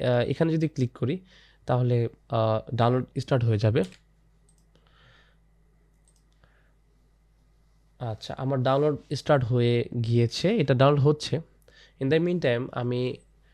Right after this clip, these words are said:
কোড এডিটর ডাউনলোড করব। আমরা ইতিমধ্যে দুটি,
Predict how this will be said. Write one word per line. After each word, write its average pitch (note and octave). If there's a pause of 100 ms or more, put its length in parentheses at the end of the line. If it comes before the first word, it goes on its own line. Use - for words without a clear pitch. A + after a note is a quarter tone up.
(380)
কোড D3+
এডিটর C#3+
ডাউনলোড A2
করব। A2+ (1300)
আমরা D#3
ইতিমধ্যে E3+
দুটি, D#3